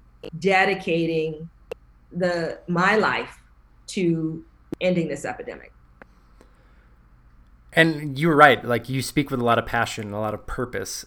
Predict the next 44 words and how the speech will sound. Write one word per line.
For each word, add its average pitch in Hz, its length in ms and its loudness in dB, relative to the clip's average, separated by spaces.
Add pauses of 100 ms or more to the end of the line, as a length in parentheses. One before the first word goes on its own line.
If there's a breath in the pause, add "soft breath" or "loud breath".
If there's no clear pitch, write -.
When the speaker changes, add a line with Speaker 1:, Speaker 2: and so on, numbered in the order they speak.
Speaker 2:
uh, 110 240 -8
and 135 160 -4
even 147 200 2
pride, 127 280 4
I 110 100 2
think, 113 260 -4
in, 107 100 -2
like, 104 260 -8
the, 104 260 -6
the 117 140 -6
challenge 113 540 -2
and 107 100 -8
the 101 60 -6
task 104 520 -6
ahead, 101 680 -6
uh, 104 260 -6
for - 160 -12
you 107 320 -6
and 110 240 -8
your 104 120 -8
team. 113 600 -8 (1000 soft breath)
As 151 160 4
you 180 120 2
were 196 100 4
coming 180 240 2
on 160 180 6
board, 127 220 6
obviously 135 380 2
those 131 220 2
goals 127 260 2
that 123 160 -4
you 117 100 0
have 113 220 2
and 110 120 -2
those 107 200 -4
statistics - 580 -8
that 107 80 -10
you 110 60 -4
mentioned 110 480 -4
are 107 340 0
staggering 110 640 0
and 104 160 -6
obviously, 107 680 -6 (100)
uh, 104 360 -6